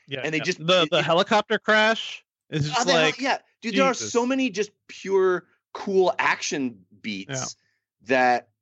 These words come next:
Speaker 2: you haven't even talked, you, you're kind of in the, in the weeds about,
Speaker 1: <laughs> Yeah.
Speaker 2: you know, the sort of higher themes of the movie, and, and it, it's kinda, it's just an
Speaker 1: Yeah.
Speaker 2: action movie, you know?
Speaker 1: I al-, I also think the trek itself is interesting too. Like, this movie
Speaker 2: Yes.
Speaker 1: looks like a nightmare to shoot. Literally, <laughs> like,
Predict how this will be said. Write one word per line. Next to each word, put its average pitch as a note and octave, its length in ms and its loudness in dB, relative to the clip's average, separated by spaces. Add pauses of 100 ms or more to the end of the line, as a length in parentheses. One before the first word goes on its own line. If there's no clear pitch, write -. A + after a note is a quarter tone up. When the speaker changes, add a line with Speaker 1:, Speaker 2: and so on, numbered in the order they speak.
(240)
Speaker 2:
you D3 180 -2
haven't G3 180 0
even E3+ 200 2
talked, D#3 280 -2
you, C#3 140 -8 (120)
you're D#3 180 -2 (140)
kind D#3 160 -2
of C#3 140 0
in D#3+ 180 -2
the, D3 220 -6
in D#3 140 -2
the C#3+ 80 4
weeds C3+ 380 0
about, A2+ 560 2
Speaker 1:
<laughs> - 40 -12
Yeah. E3+ 180 0 (100)
Speaker 2:
you A3+ 100 2
know, B3+ 120 2
the G#3+ 80 -4
sort F3+ 180 2
of B2 60 -2
higher D#3 340 0
themes D3+ 440 -6
of C3+ 80 -2
the A#2+ 60 -4
movie, A#2 380 -2
and, A#2 200 -4
and A#2+ 140 -4
it, - 100 -8
it's B2+ 300 -4
kinda, G#3+ 260 0
it's F#3 100 -2
just B3 160 0
an G3 60 2
Speaker 1:
Yeah. F3 80 2
Speaker 2:
action C#3 320 -2
movie, D2+ 280 -10
you E2+ 100 -10
know? A2 200 -6
Speaker 1:
I F#3+ 60 2
al-, B3+ 220 2
I B3 40 4
also C#4 180 0
think A3 180 -2
the E3 80 -2
trek - 440 -2
itself D3+ 400 -2
is B2+ 100 -6
interesting A#2+ 440 -12
too. D3 120 -6
Like, C#3 140 -2
this G3 160 2
movie G#3+ 200 2
Speaker 2:
Yes. G3+ 80 0
Speaker 1:
looks G#3+ 220 -8
like F#3 220 0 (400)
a F3+ 160 4
nightmare E3 1120 0 (140)
to E3 100 -4
shoot. D3+ 400 -2
Literally, B3 380 2
<laughs> A#3 40 0
like, A3 220 2